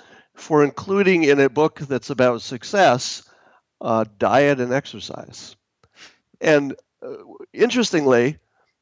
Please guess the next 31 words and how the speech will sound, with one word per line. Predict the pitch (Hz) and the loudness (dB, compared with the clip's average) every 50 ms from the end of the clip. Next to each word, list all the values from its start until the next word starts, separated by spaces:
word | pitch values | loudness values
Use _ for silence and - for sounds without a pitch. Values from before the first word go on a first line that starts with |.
| _ _ _ _ - | _ _ _ _ 0
um, | - 135 131 127 117 | 0 2 2 2 2
and | 120 139 143 | 2 4 4
I | 143 | 4
guess | 135 196 185 - | 4 2 0 2
that's | 196 165 - - | 0 -2 0 -2
just | 175 156 - - | -10 -8 -4 -4
a | 135 131 123 117 | -4 -4 -4 -6
social, | - - - 143 131 131 131 - 147 131 127 127 127 | -10 -10 -8 -6 -6 -6 -6 -6 -6 -6 -4 -6 -6
cultural | - - 143 135 135 - - 143 127 123 123 123 123 123 123 120 113 | -6 -2 -2 -2 -2 -2 -4 -4 -2 -2 0 0 2 2 0 0 0
kind | - 139 127 127 | 0 0 2 2
of | 123 120 | 0 0
thing | - 147 131 127 127 127 | 2 2 2 2 0 -2
that | 120 120 | -4 -4
people | - - 135 - 127 120 | -4 -4 -6 -4 0 2
like | 127 120 110 - | 2 2 0 -4
to | 135 113 | -10 -10
put | - - 139 - | -8 -10 -4 0
that | 143 127 123 117 | 0 0 0 0
in | 123 120 120 | -2 -4 -6
a | 110 | -4
different | 120 127 120 - 123 113 | -4 -4 -4 -4 -10 -6
box. | 107 110 110 113 123 123 - - - | -2 0 0 0 0 -2 -6 -14 -18
It's | 110 101 - | -16 -12 -10
like, | 104 101 - | -10 -10 -6
"Okay, | - 135 - - 117 | -6 -8 -4 -2 -2
that's | 117 123 120 - | -2 -2 -2 -4
just | - 127 - - - | -10 -12 -12 -12 -8
what | 127 131 127 | -4 -2 -2
I'm | 120 117 | -2 -2
doing | 120 123 123 117 113 | -4 -4 -4 -4 -4
personally, | - 139 135 117 - - 131 127 127 127 131 117 | -2 -2 -2 -2 -2 -2 -2 0 2 2 2 0